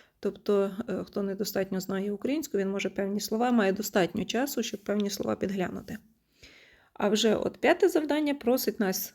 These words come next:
писати. Тут ми вже довше посидимо. Будемо писати перший чорновик свого тексту, потім, е,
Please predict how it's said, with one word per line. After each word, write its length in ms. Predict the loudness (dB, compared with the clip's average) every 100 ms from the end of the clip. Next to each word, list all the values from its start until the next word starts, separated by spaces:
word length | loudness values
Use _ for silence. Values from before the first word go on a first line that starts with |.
| _ _
писати. 440 | -4 -2 -4 -4
Тут 180 | -4 0
ми 100 | 2
вже 140 | 2 2
довше 340 | 0 0 -6
посидимо. 560 | -6 0 2 2 2 -2 _ _ _ _ _ _ _ -2
Будемо 500 | 0 2 4 4 2 -4 -20 -20 _ _
писати 400 | -2 0 -2 -2 -2
перший 280 | 2 4
чорновик 460 | 4 2 2 0 0
свого 240 | 2 2
тексту, 420 | 2 -2 -2 -4 0
потім, 500 | 0 0 0 0 -4 _ _ _
е, 80 | -20